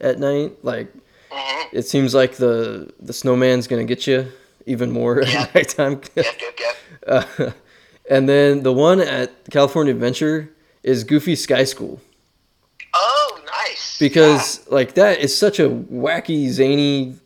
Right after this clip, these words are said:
Speaker 1: coaster.
Speaker 2: <laughs>
Speaker 1: Like,
Speaker 2: Yeah, yeah,
Speaker 1: it,
Speaker 2: yeah.
Speaker 1: at times it literally think, it feels like you're gonna just roll <laughs> right, right off the
Speaker 2: Uh-huh.
Speaker 1: track. And so
Speaker 2: Uh-huh.
Speaker 1: at night, you really can't even see the track. And so you just have no idea where you're going.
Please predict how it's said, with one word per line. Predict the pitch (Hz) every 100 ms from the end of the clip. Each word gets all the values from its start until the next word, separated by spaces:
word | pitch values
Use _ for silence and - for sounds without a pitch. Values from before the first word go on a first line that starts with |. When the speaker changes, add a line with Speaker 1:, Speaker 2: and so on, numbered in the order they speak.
| _
Speaker 1:
coaster. | 135 131 135 165 170 160
Speaker 2:
<laughs> | - - - - - 135
Speaker 1:
Like, | 135 127
Speaker 2:
Yeah, | 160 127
yeah, | - 139
Speaker 1:
it, |
Speaker 2:
yeah. | 135 - -
Speaker 1:
at | - 139
times | 147 156 165
it | 147 131 -
literally | 127 135 147 147
think, | 135 139 143
it | - 127 127
feels | 123 147 139
like | 135 131
you're | 127
gonna | 127 117 123 - - -
just | 123 135
roll | 117 120 131 131
<laughs> | 127
right, | 104 - - - 180
right | 135 - 139
off | -
the | 135
Speaker 2:
Uh-huh. | 135 - 131 143
Speaker 1:
track. | - - - -
And | 143
so | 131 156
Speaker 2:
Uh-huh. | 143
Speaker 1:
at | 123
night, | 127 156 147 -
you | 131 131
really | 131 139 139 123
can't | 143
even | 135 123
see | - 131
the |
track. | 117 135 123 107
And | 117 117
so | 120
you | 120
just | 127
have | 123 113
no | 117 117
idea | 110 110
where | 110
you're | 110
going. | 113 117 135